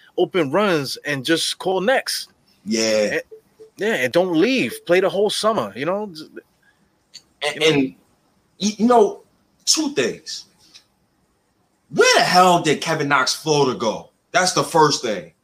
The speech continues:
Speaker 2: Did Ti-, did Fizdale remove that from his game? Because I love the Kevin Knox floaters. That was, that was just my thing personally. I love the Kevin Knox floaters. And the second thing,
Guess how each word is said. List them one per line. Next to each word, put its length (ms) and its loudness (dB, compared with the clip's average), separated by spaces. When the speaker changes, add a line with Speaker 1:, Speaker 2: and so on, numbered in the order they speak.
Speaker 2:
Did 280 0
Ti-, 380 -4
did 300 0
Fizdale 800 0
remove 540 -4
that 220 2
from 140 -4
his 140 -4
game? 400 -6
Because 220 2
I 180 4
love 260 0
the 80 -10
Kevin 320 -6
Knox 260 -6
floaters. 380 -12
That 160 2
was, 160 -4
that 140 2
was 180 -6
just 180 -10
my 160 -4
thing 320 -12
personally. 440 -6
I 100 4
love 240 -4
the 60 -14
Kevin 320 -8
Knox 260 -10
floaters. 380 -16
And 100 -2
the 80 2
second 460 0
thing, 280 -6